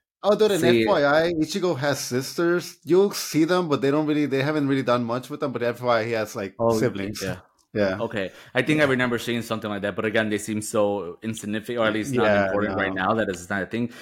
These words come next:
Speaker 2: No, I mean, but I did like that story between him and the mom. And again, to be kinda given this from the beginning, it still was still very significant to me to find out that he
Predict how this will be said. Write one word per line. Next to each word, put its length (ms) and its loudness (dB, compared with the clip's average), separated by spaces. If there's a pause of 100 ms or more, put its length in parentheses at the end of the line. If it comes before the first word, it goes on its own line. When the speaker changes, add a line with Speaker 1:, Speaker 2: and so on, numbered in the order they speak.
(160)
Speaker 2:
No, 100 2
I 60 2
mean, 160 0
but 100 2
I 80 4
did 140 -2
like 200 -2
that 140 -2
story 300 0
between 320 -2
him 120 0
and 100 0
the 60 -2
mom. 260 0
And 180 -4
again, 280 -2
to 120 -8
be 160 -4
kinda 260 -2
given 300 -4
this 120 -6
from 180 -6
the 60 -6
beginning, 500 -2 (460)
it 100 -2
still 300 2
was 160 -4
still 220 0
very 180 0
significant 520 -6
to 80 -10
me 120 -4
to 140 -12
find 300 -4
out 140 2
that 140 -2
he 240 -10